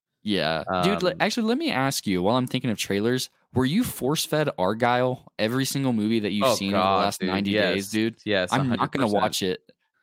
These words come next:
Speaker 1: just because of how many times I've been force-fed that trailer, dude.
Speaker 2: <laughs>
Speaker 1: Like,
Speaker 2: Eh,
Speaker 1: no.
Speaker 2: yeah, I, I, I think it's, yeah, it's, it's been the past three months. Every, every single movie I've seen, I think, had Argyle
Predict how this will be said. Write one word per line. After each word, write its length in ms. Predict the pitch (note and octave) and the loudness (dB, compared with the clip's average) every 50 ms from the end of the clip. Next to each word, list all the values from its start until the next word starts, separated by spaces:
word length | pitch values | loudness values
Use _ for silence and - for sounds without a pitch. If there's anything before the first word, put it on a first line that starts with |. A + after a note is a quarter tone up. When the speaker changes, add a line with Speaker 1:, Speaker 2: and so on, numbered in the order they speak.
| _ - | _ -6
Speaker 1:
just 300 | - B2+ B2 B2 - - | -2 2 2 4 4 2
because 240 | C3 - C3 A#2 | 0 0 0 -2
of 60 | A#2 A#2 | 0 0
how 80 | A#2 A2+ | 0 0
many 140 | A2+ G#2+ G2+ | 0 0 0
times 240 | - A2 G#2 G2 G2+ | -2 -2 -2 -2 0
I've 80 | F#2+ | 0
been 100 | G2 F#2+ - | 0 -2 -2
force-fed 400 | - G2 F#2 - - F#2 F2+ F2 | -2 -2 -2 0 0 -2 0 0
that 160 | F#2 F#2 - | 0 0 0
trailer, 380 | - G2 F#2+ F#2 F2+ F2 E2+ | 0 0 0 2 0 0 -2
dude. 260 | F2 F2 - F2+ F#2 - - | -4 -2 -2 -4 -4 -6 -10
Speaker 2:
<laughs> 40 | - _ _ _ _ _ _ _ _ _ _ - | -18 _ _ _ _ _ _ _ _ _ _ 0
Speaker 1:
Like, 340 | A2 A2 C#3 C#3 C3+ - - | 2 4 4 4 2 0 -2
Speaker 2:
Eh, 160 | A#2+ A#2+ A2+ A#2 | -4 -4 -4 -2
Speaker 1:
no. 240 | A#2+ C3 D3 D#3 C3+ | -2 0 0 2 2
Speaker 2:
yeah, 440 | B2 C3 C3 B2+ B2+ B2+ A#2+ - - - - | 2 4 4 4 2 2 0 -2 -2 0 2
I, 200 | B2 C3 C3 A2+ | 4 4 4 2
I, 100 | A#2 B2 C3 F2 | 2 2 0 0
I 40 | B2+ | -2
think 220 | - F3+ F#3 - | -4 -6 -6 -6
it's, 220 | D3 G#2+ - - G#2+ | -6 -8 -8 -6 -4
yeah, 280 | G#2+ G2+ F2+ F2 F2+ - | -2 0 0 0 -2 -4
it's, 160 | - A2+ B2 - | -8 -10 -10 -12
it's 180 | G2+ A2 - - | -14 -14 -10 -8
been 100 | C#3 A#2+ | -8 -8
the 80 | G2 | -4
past 280 | - G2+ G2 G2 - - | -4 -4 -4 -4 -6 -10
three 160 | - F2+ F2+ | -10 -10 -8
months. 300 | F#2 F2 F2+ A2 - - | -8 -8 -8 -8 -8 -10
Every, 280 | F2+ F#2 G2 F#2 - - - | -10 -8 -8 -10 -8 -6 -6
every 260 | G2 F#2+ G2 G#2 G2 | -6 -4 -4 -6 -8
single 280 | - - G2 F#2+ F#2+ F#2 | -8 -10 -10 -10 -8 -8
movie 320 | F#2 F#2+ F#2 F#2 F2+ F2 | -8 -8 -6 -6 -4 -6
I've 120 | F2 - | -6 -6
seen, 200 | - - F2+ E2+ | -10 -14 -14 -12
I 80 | E2+ F2 | -12 -12
think, 180 | F2+ E2+ D#2+ - | -12 -14 -12 -12
had 140 | E2+ - | -12 -10
Argyle 480 | - - E2+ E2+ F2 E2+ G1+ G1+ G1+ | -10 -8 -10 -10 -10 -10 -10 -10 -10